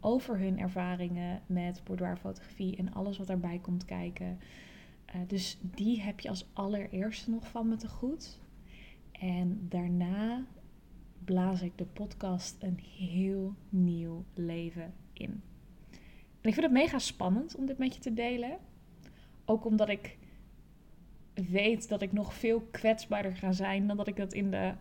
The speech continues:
afgelopen afleveringen geweest ben. En ook omdat ik weet dat er gewoon een heel nieuw tijdperk voor mij en voor mijn bedrijf gaat aanbreken. Want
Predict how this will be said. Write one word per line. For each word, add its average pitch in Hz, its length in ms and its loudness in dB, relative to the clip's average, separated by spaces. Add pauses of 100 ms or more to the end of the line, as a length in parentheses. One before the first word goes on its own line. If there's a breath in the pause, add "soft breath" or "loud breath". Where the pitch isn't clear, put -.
afgelopen 202 540 0
afleveringen 185 600 2
geweest 185 360 2
ben. 214 320 0 (1500 loud breath)
En 220 200 8
ook 262 120 6
omdat 277 200 6
ik 226 100 4
weet 214 280 6
dat 214 160 2
er 202 240 2
gewoon 196 300 4
een 190 140 8
heel 226 340 8
nieuw 202 260 4
tijdperk 185 680 2
voor 190 200 0
mij 208 380 8
en 208 180 4
voor 208 160 -2
mijn 190 160 2
bedrijf 196 380 4
gaat 185 220 -4
aanbreken. 180 640 -4
Want 196 260 -2